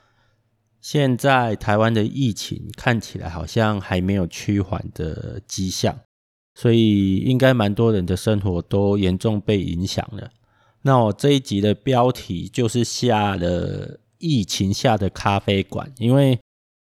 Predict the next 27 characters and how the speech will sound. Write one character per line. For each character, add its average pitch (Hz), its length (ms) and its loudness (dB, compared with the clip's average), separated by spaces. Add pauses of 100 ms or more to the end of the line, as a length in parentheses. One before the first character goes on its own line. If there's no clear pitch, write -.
对 113 720 4
小 95 200 -2
店 123 180 0
面 123 160 2
来 98 180 0
讲， - 480 -8 (720)
政 139 200 4
府 98 160 -2
颁 110 240 0
布 123 160 2
三 113 380 2
级 87 240 -6
禁 117 260 0
止 87 160 -6
内 107 260 2
用 107 180 2
之 104 160 -2
后， 104 180 0
其 - 160 -10
实 92 140 -6
影 95 200 -2
响 98 220 -6
非 92 160 0
常 87 220 -6
的 82 260 -6
巨 95 180 0
大。 - 220 -4